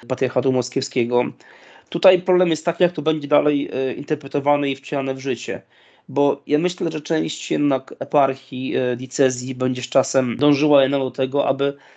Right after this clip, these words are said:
także kanonicznie się, e, uniezależnić od Moskwy. I to pytanie jest takie, co dalej? Czy, czy będziemy starali się o autokefalię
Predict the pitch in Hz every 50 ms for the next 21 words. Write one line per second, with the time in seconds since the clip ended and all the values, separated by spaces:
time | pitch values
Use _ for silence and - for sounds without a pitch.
0 | _ _ _ _ - 131 139 143 135 135 143 - 147 143 151 151 156 160 151 -
1 | - - 131 - - - 110 113 117 110 - 110 117 113 - 131 139 131 131 135
2 | 123 123 123 131 120 120 117 117 - - - 131 139 147 147 135 135 - - -
3 | - 143 143 139 131 - 165 151 156 151 151 147 147 - 160 139 - - - -
4 | 170 165 190 165 147 131 117 98 80 92 - - - - 143 135 135 135 - _
5 | _ _ _ _ - - - - 156 143 135 143 151 139 151 156 151 151 143 139
6 | - 151 143 143 147 147 143 - - 139 131 123 123 120 - - _ _ _ _
7 | _ _ _ _ _ _ _ _ _ - 147 147 151 147 - 131 - - 147 143
8 | 135 123 117 113 98 82